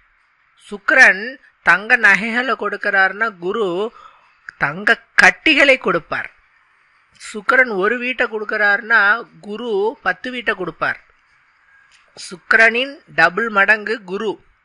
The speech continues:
So அவரை நாம திருப்திப்படுத்துறதுக்கு தான் மஞ்சள் நிற துணியை பயன்படுத்துறோம்.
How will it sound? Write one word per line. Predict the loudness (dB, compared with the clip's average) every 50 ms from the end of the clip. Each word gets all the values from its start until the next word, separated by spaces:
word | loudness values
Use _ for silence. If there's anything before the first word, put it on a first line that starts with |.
| _ _ _ _ _ _ _ _ _
So | -4 0 2
அவரை | 2 4 4 2 4 4 6 6 6 6 4
நாம | 4 4 2 2 0
திருப்திப்படுத்துறதுக்கு | -6 -6 -8 -12 -12 -12 -10 -10 -8 -4 -4 -4 -4 -4 -8 -8 -8 -8 -8 -10 -12 -12 -12 -4 4
தான் | 6 8 8 8 6 2 _ _ _ _ _ _ _ _ _ _
மஞ்சள் | -6 -4 -4 -2 -2 -2 -4 -4 -4
நிற | -2 -2 0 0 0
துணியை | -2 -4 -8 -6 -6 -6 -6 -2 2
பயன்படுத்துறோம். | 2 2 2 0 -2 -4 -6 -6 -6 -8 -12 -18 -18 _